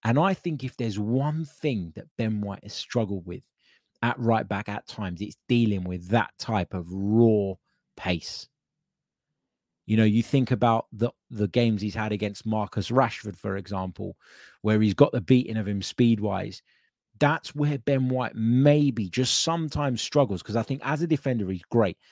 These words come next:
I think he's great in one-on-one duels. I think he's great at reading people's ideas. I think he's great at,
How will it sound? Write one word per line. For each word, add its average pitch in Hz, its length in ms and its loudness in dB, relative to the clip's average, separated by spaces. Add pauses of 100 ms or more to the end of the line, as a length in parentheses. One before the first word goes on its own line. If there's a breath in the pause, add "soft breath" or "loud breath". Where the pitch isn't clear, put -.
(200 soft breath)
I - 60 -6
think 110 100 2
he's 101 140 0
great 127 320 6
in 113 120 -2
one-on-one 104 520 -2
duels. 95 340 -6
I 98 60 -10
think 92 180 -10
he's 101 140 -6
great 123 300 0
at 101 120 -8
reading 107 500 2 (440 soft breath)
people's 107 540 0 (360)
ideas. 107 560 2
I 95 80 -4
think 104 220 -4
he's 101 160 -4
great 117 400 4
at, 104 240 -6